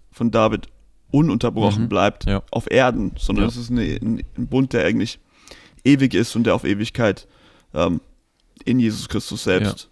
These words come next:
Speaker 2: Ja. Ja,
Speaker 1: ähm,
Speaker 2: ja, ja.
Speaker 1: be-, befestigt wird und erhalten bleibt.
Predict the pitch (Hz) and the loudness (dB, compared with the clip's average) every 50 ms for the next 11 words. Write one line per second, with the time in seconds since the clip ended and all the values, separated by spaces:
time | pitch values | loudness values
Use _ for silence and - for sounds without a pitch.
0 | _ _ _ 101 101 92 85 82 123 107 90 - 110 101 - _ _ _ _ _ | _ _ _ -8 -4 -4 -4 -4 -4 -6 -8 -8 -10 -10 -10 _ _ _ _ _
1 | - - - - - - - - - 120 - - 127 117 - - 110 107 - - | -20 -20 -8 -8 -8 -8 -8 -12 -12 -8 -4 -2 -2 -2 -2 -6 -8 -8 -4 -4
2 | 104 101 90 - 78 82 - - - - - - 110 92 - - 90 - - - | -2 -2 -2 -4 -6 -6 -6 -6 -8 -8 -6 -4 -4 -4 -4 -6 -8 -6 -4 -6
3 | - - - - | -6 -8 -12 -20